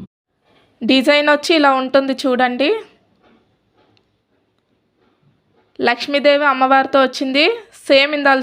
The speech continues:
చూపించాను కదా అదే డిజైన్, కాకుంటే దీనికి గ్రీన్ కలర్ బీడ్స్ వచ్చాయి కింద హ్యాంగ్ అవుతూ. And ఇలా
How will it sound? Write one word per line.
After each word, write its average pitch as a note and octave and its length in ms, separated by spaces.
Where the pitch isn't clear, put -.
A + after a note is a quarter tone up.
చూపించాను C4+ 560
కదా C#4+ 180
అదే C4 140
డిజైన్, B3 420
కాకుంటే C#4+ 420
దీనికి C#4+ 280
గ్రీన్ C#4 340
కలర్ D4 320
బీడ్స్ C4+ 320
వచ్చాయి C4 400
కింద B3+ 220
హ్యాంగ్ B3 340
అవుతూ. B3+ 260
And B3+ 180
ఇలా B3+ 140